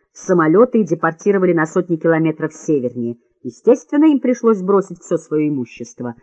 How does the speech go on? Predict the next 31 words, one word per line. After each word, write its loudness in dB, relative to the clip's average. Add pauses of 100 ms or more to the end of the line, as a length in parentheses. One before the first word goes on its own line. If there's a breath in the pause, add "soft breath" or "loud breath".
(200 soft breath)
каяки, 0 (180 soft breath)
палатки, -2 (140)
каноэ 0
и -10
сани. -4 (760)
Я -8
был -2
тогда -2
молодым -2
переселенцем, -10 (280)
и -10
твои 0
родители -6
тоже. -10 (480)
Обосновывали 2
эти -2
меры -2
тем, -4
что -10
дальше, -6
на -6
севере, 0
для -6
нас -6
условия -6
выживания -4
лучше, -4
чем -2
вблизи -2 (260 soft breath)
милитаризованных 0
зон. -2